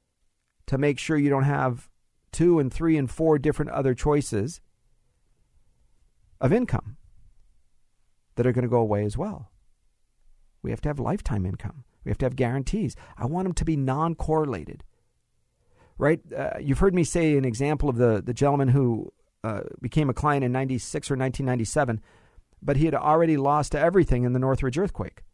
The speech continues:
'cause he had all of his apartment buildings were on Reseda Boulevard in the San Fernando Valley. All of his apartment buildings, one of them was paid off, and one of them he had a huge loan on, and he didn't own them in corporations. He didn't have protections and insurance.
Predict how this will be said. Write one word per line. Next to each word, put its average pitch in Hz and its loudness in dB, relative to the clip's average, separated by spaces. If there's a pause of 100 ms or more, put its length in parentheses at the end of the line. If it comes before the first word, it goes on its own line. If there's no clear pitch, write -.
(280)
'cause 127 -4
he 139 2
had 127 4
all 151 4
of 196 0
his 180 0
apartment 160 0
buildings 127 0
were 127 0
on 127 0
Reseda 151 -2
Boulevard 113 2
in 113 -4
the 107 -6
San 127 -4
Fernando 143 -4
Valley. 117 -4 (840)
All 151 6
of 190 2
his 180 2
apartment 156 4
buildings, 143 2
one 143 2
of 185 2
them 170 2
was 127 0
paid 147 2
off, 135 0 (840)
and 127 0
one 165 4
of 156 0
them 151 2
he 147 0
had 135 0
a 123 0
huge 165 -6
loan 143 -2
on, 120 -4 (1120)
and 135 0
he 143 2
didn't 156 0
own 147 0
them 135 0
in 120 -2
corporations. 180 0
He 135 -2
didn't 120 0
have 113 0
protections 165 -4
and 107 -2
insurance. 160 -4